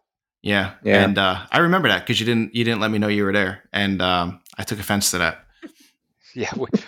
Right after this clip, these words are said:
Speaker 3: we were, had a fishing trip. We flew in, went fishing all the next day, and then flew out the
Speaker 1: Yeah.
Speaker 3: next morning.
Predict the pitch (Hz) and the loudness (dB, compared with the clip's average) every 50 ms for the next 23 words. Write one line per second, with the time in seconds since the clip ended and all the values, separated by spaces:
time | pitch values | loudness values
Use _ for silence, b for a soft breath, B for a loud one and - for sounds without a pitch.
0 | - - 156 156 170 160 147 127 147 135 113 - 147 131 - 131 107 - - 117 | -2 2 4 6 8 8 8 8 8 8 8 6 4 4 4 2 -2 0 0 0
1 | 101 - 123 113 - 147 147 147 147 147 143 139 135 123 - - 117 110 - - | 2 2 0 2 4 6 6 8 8 6 6 4 2 -4 -8 -8 -8 -6 -2 -2
2 | 139 123 - 135 120 113 110 113 110 110 110 113 110 - - - 117 113 113 110 | -2 0 -2 -4 -2 0 2 2 2 0 0 -2 -2 -4 -4 -2 0 0 2 2
3 | 107 101 95 90 90 90 _ _ _ _ _ _ - 110 110 104 104 104 - 104 | 0 -2 -6 -14 -14 _ _ _ _ _ _ _ -10 -6 -2 0 0 2 2 0
4 | 95 98 95 - - 95 95 92 92 | 0 0 -2 -6 -10 -12 -12 -12 -14